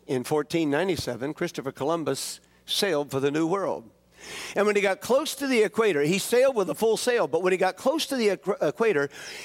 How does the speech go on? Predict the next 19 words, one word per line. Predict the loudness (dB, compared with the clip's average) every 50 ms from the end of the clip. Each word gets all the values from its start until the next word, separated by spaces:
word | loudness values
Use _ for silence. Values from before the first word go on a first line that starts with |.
| -14 -4
he | 0 2 4 4
entered | 4 4 4 4 2 0 0 -4 -4
for | 0 0 0 0 0 -2
a | -2 -2
time | 0 2 2 2 2 2
for | 0 0 -2 0 0
eighteen | -2 -2 -2 -4 -2 -2 -2 0
days | 2 2 2 2 0 -2 -2
where | -2 -2
he | -4
couldn't | -4 -4 -4 -4 -2 -2 -2
get | -2 -2 -2
a | -4 -8
stitch | -8 -6 -8 -8 -8 -8
of | -8 -6
wind. | -4 -4 -2 -4 -4 -8 -10 -14 -18 -20 _ _ _ _ _ _ _ _ _ _ _ _ _ _ -20 -20 -20 -20 -20 -18 -16 -16 -16 -16 -6 _
And | 0 0 2 2 2
the | 2 2 2
ship | 0 -2 0 2 2 2 2 0